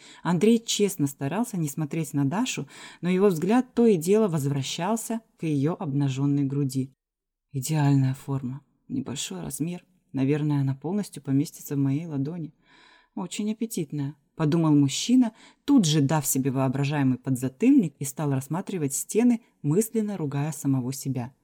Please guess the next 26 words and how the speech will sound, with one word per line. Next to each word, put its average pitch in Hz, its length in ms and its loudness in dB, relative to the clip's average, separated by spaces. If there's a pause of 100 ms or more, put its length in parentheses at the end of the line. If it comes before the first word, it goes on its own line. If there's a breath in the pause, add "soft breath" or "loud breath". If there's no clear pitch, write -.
(440)
«Девочке 151 600 4
и - 20 -2
так - 280 -2
трудно, 139 460 0 (240 soft breath)
она 139 200 6
боится 170 460 4
всего, 151 460 -2 (160 soft breath)
а 131 100 -8
ты 208 100 4
думаешь 175 460 4
о 151 60 0
том, 202 140 0
какой 165 240 -2
формы 170 380 0
её 160 180 0
грудь. 151 380 0 (380 loud breath)
Эх, - 320 0
Андрей, 151 500 6
Андрей!» 139 580 4 (400)
От - 160 -4
самобичевания 175 840 4
его 143 320 0
отвлёк 143 560 -2
голос 165 340 -2
сотрудницы 139 640 -4
центра. 123 500 -4